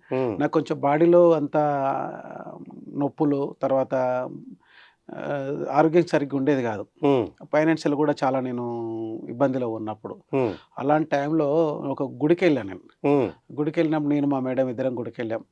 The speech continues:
Speaker 1: Hmm.
Speaker 2: గుడికి వెళ్తే ఆ గుడిలో ఆ పూజారికి చాలా మహత్యాలు ఉన్నాయని అందరు నమ్ముతారు అనమాట అక్కడికి.
Speaker 1: Hmm.
Speaker 2: ఏంటంటే, "నాకు ఈ సమస్య ఉంది, ఏం పరిష్కారం?" అంటే రకరకాల పూజలు అవి నివారణ చెప్తుంటారు.
Speaker 1: Hmm.
Speaker 2: నాకేం చెప్పారంటే ఆయన,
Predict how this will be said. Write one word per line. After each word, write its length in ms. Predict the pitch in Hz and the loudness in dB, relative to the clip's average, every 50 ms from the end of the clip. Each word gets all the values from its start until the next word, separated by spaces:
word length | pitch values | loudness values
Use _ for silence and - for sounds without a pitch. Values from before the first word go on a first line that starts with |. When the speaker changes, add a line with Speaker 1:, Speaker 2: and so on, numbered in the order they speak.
| - | -2
Speaker 1:
Hmm. 160 | 147 131 120 113 | 0 2 2 2
Speaker 2:
గుడికి 180 | 135 139 127 | 0 0 0
వెళ్తే 520 | 143 135 120 - 151 147 139 131 127 123 123 | -2 -2 -2 -2 -2 -2 0 -2 -2 -2 -2
ఆ 100 | 123 120 | -2 -4
గుడిలో 680 | 113 101 127 131 131 131 135 139 143 139 123 120 117 - _ _ - | -4 -6 -8 -8 -6 -4 -4 -2 -2 -2 -4 -6 -8 -12 _ _ -2
ఆ 60 | 143 | -2
పూజారికి 540 | 139 - 147 143 156 160 147 - 143 - 143 | 0 0 2 4 6 4 4 4 0 -2 0
చాలా 160 | 135 139 135 131 131 127 123 123 120 120 117 117 117 | 0 2 0 0 0 -2 -2 -4 -4 -4 -4 -6 -6
మహత్యాలు 560 | 120 117 113 123 135 135 - - 156 147 143 135 | -6 -4 -2 -2 -2 -2 0 2 2 4 2 2
ఉన్నాయని 280 | 127 131 131 135 156 | 0 -2 -2 0 0
అందరు 200 | 151 139 147 - | 0 0 0 0
నమ్ముతారు 340 | 139 135 139 143 - 151 135 | 0 -2 -4 -2 -2 -2 -2
అనమాట 280 | 113 104 98 95 - 101 | -2 -4 -6 -8 -8 -6
అక్కడికి. 320 | 98 95 98 - _ _ _ _ 135 | -6 -6 -6 -10 _ _ _ _ -2
Speaker 1:
Hmm. 160 | 135 127 107 92 78 - - _ _ _ _ _ _ - - - - | 0 0 0 -2 -4 -10 -18 _ _ _ _ _ _ -20 -20 -14 -10
Speaker 2:
ఏంటంటే, 560 | - 143 151 156 156 147 - 175 170 160 156 | -6 -4 -2 0 0 0 2 4 4 4 4
"నాకు 280 | 151 147 143 143 135 131 | 2 2 2 2 2 2
ఈ 80 | 143 | 0
సమస్య 400 | 135 - 143 135 135 127 - 143 | 0 2 0 0 0 -2 -4 -4
ఉంది, 440 | 135 127 127 131 135 135 135 135 135 135 139 143 147 139 | -6 -4 -4 -2 -2 -2 -2 -2 -2 -4 -6 -6 -6 -6
ఏం 80 | 135 | -6
పరిష్కారం?" 440 | 131 - 135 123 120 - 143 135 131 | -4 -4 -4 -4 -2 -2 -2 -2 -2
అంటే 160 | 131 131 - | -4 -6 -6
రకరకాల 520 | 156 156 143 - 147 147 139 - 151 139 127 | -6 -4 -2 0 0 0 0 0 0 0 0
పూజలు 440 | - - 139 139 135 139 131 143 | 0 -2 -2 -2 -2 -2 0 0
అవి 280 | 139 135 131 135 147 156 139 143 - - 156 - - 143 | 0 0 0 0 0 -2 -4 -6 -12 -20 -20 -16 -10 -8
నివారణ 360 | 139 135 135 139 135 139 160 | -4 0 0 2 2 2 2
చెప్తుంటారు. 720 | 156 139 123 - - 139 - - - _ _ _ _ - 127 | 0 0 -2 -2 -6 -8 -8 -8 -10 _ _ _ _ -2 0
Speaker 1:
Hmm. 200 | 127 117 95 80 - - | 0 0 0 -4 -6 -6
Speaker 2:
నాకేం 420 | 123 127 151 - - 202 196 202 | -2 0 0 0 0 0 -2 0
చెప్పారంటే 500 | 185 180 170 - 160 147 139 127 120 147 | 2 0 2 2 0 0 0 0 -2 -2
ఆయన, 360 | 131 120 113 110 117 135 156 | -4 -4 -4 -6 -8 -8 -8